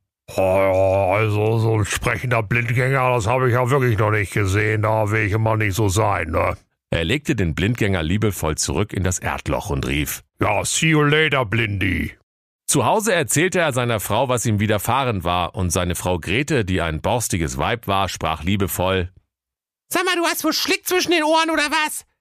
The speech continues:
Speaker 3: Ne verwunschene Prinzessin kannst du doch nicht einfach wieder einbuddeln, du Krabbenhirn.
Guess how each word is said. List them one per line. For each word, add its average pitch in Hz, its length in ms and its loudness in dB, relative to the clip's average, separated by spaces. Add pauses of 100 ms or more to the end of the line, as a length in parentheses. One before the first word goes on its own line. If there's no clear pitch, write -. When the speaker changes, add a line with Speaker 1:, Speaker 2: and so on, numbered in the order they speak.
(420)
Speaker 3:
Ne 320 140 2
verwunschene 320 680 0
Prinzessin 311 640 -2
kannst 330 260 -2
du 311 60 0
doch 302 120 0
nicht 320 240 -2
einfach 302 280 -2
wieder 277 160 0 (160)
einbuddeln, 359 420 0
du 339 120 2
Krabbenhirn. 311 840 -2